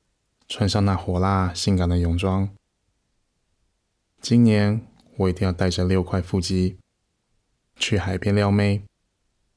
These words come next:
殊不知，这一年你不止没有六块腹肌，你还吃了很多六块炸鸡。对于没有达成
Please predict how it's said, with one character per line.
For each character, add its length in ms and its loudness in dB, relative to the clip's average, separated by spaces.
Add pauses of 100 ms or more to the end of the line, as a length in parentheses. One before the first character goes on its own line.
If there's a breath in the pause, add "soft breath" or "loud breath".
(800)
殊 220 0
不 140 0
知， 380 4 (240)
这 160 0
一 140 4
年 180 4
你 100 2
不 220 0
止 160 0
没 100 2
有 140 2
六 120 2
块 160 -2
腹 220 -2
肌， 360 -2 (1700)
你 120 -2
还 140 0
吃 180 0
了 120 2
很 280 -4
多 360 2 (180)
六 120 0
块 200 -4
炸 240 -2
鸡。 340 -2 (1700)
对 160 2
于 100 4
没 100 4
有 140 2
达 240 -2
成 480 -2